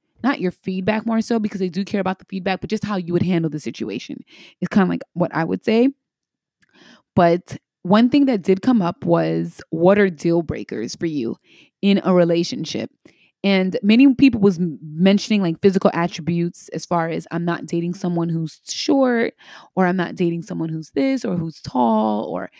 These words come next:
you know, just physical things. And I was like, "Well, what if we remove physical aside? What if we take that, put it on the back burner? What is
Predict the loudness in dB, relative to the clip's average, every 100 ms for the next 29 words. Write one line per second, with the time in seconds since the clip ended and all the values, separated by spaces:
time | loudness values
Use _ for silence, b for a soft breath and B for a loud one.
0 | B B 4 4 4 4 2 4 2 2
1 | 0 -2 -6 -10 -18 B B _ 2 2
2 | 2 -2 -10 _ _ _ 0 2 2 4
3 | 4 6 6 6 6 6 6 4 4 0
4 | -4 _ _ _ -2 0 2 2 2 2
5 | -4 -6 -8 -10 -4 -2 0 0 0 0
6 | -2 -4 -6 -4 -2 0 0 -2 -4 -6
7 | -8 -6 -6 -4 -8 -12 _ _ _ _
8 | _ 2 4 4 _ 4 6 6 2 -6
9 | -16 -20